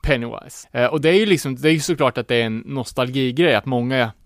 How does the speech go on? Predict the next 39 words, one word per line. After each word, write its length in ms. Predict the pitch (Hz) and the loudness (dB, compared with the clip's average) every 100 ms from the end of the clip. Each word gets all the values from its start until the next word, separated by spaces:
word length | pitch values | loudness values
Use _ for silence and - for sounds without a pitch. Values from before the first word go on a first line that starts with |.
| - | -8
i 200 | 139 131 | -4 -4
liksom 260 | 120 127 | -4 -6
vår 200 | 123 127 | -2 0
generation 680 | 123 117 120 107 123 117 107 156 | 2 0 -2 -2 -4 -2 -6 -2
verkligen, 640 | 147 123 127 120 113 120 | -2 0 0 0 -2 -4
alltså, 480 | 135 - 127 113 110 | -6 -4 -4 -4 -4
kom 280 | - 151 175 | -4 -2 2
in 260 | 233 196 113 | 2 2 0
på 160 | 143 | 0
den 220 | 123 120 | 0 2
grejen 340 | 135 160 135 113 | 2 4 2 0
så 140 | 120 | -4
jävla, 760 | 117 110 107 107 107 107 107 - | -2 0 -2 -2 -2 -2 -6 -12
så 180 | - 131 | -10 -4
jävla 280 | 123 117 117 | -2 -2 -2
hårt 540 | 208 175 98 - - _ _ | 2 2 0 -8 -14 _ _
när 200 | - 127 | -4 -2
det 80 | 117 | 0
väl 220 | 117 110 | 0 0
begav 340 | 113 131 165 143 | -2 0 2 0
sig. 200 | - - - | -4 -14 -6
Men 180 | 135 139 | -4 -2
så 160 | - 143 | -4 0
tänker 260 | 185 185 | 2 4
jag 60 | 170 | 2
också, 200 | 170 143 - - - | 4 2 0 -18 -4
som 180 | 190 | -2
inte 340 | 226 214 - 262 | 2 2 2 2
är 60 | |
riktigt 400 | 240 208 185 - - | 2 2 0 -2 -10
så 160 | - 190 | -6 -2
mycket 300 | 175 180 143 | 0 0 0
för 160 | 208 | 2
oss, 420 | 269 220 - - - - - | 4 2 -4 -14 -16 -20 -2
David, 360 | 175 151 139 120 | 2 4 4 0
som 180 | 151 - | -2 -4
skater 720 | - - - 180 143 - 139 - | -12 -12 -2 0 0 2 0 0
året 440 | 147 135 135 - | 0 0 0 -2
runt. 640 | 226 269 131 131 _ - | 0 -2 -4 -12 _ -20